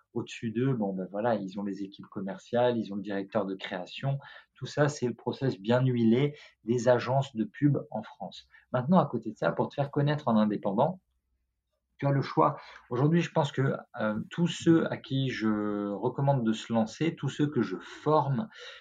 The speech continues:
je leur dis de vraiment de, d'attaquer sur LinkedIn. Ok ? Parce que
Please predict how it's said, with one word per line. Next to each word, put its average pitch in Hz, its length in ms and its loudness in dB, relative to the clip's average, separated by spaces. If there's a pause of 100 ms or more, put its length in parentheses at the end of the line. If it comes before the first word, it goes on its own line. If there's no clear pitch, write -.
je - 100 -6
leur 131 120 2
dis 156 160 2
de 131 140 0
vraiment 127 460 0
de, 110 240 2
d'attaquer 117 440 0
sur 120 140 -2
LinkedIn. 110 520 2 (260)
Ok ? 131 300 -4
Parce 160 160 0
que 123 220 0